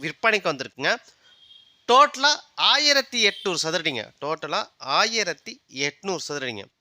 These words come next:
முப்பதுக்கு அறுபது அந்த அகல நிறுத்திட்டுங்க. வடக்கு கிழக்கு திசைங்க, கார்னர் பிளாட்டுங்க. ஒரு சைடு உங்களுக்கு முப்பது அடி ரோடுங்க, இன்னொரு சைடு இருபத்தி மூணு அடி ரோடுங்க. மெயின் ரோடு உங்களுக்கு முப்பது அடி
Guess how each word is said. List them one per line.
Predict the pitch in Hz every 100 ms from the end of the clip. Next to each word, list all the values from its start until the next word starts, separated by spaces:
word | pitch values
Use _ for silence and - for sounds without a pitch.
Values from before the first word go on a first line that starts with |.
| _ _ _ _ _ _ _ _ 127 180
முப்பதுக்கு | 240 - 285 262 - 285 220 175
அறுபது | 208 233 220 262 240
அந்த | 170 165 156
அகல | 151 214 190
நிறுத்திட்டுங்க. | 160 135 127 170 240 139 185
வடக்கு | 247 302 302 -
கிழக்கு | 233 - 160
திசைங்க, | 151 - 156 113 _ _ _ _ _ _ -
கார்னர் | 202 233 262 247 202
பிளாட்டுங்க. | 185 - 147 208 262 - - - _ _ _ _ _ _ _ _ _ _ _ _ _ - 175
ஒரு | 202 196
சைடு | 254 277
உங்களுக்கு | 233 196 185
முப்பது | 208 - 302
அடி | 262 208
ரோடுங்க, | 190 190 185 240
இன்னொரு | 175 202 180
சைடு | 220 240 208 190
இருபத்தி | 277 311 - 254
மூணு | 220 180
அடி | 143
ரோடுங்க. | 131 123 107 104 123
மெயின் | 139 180 185
ரோடு | 175 160
உங்களுக்கு | 139 131
முப்பது | 127 175
அடி | 170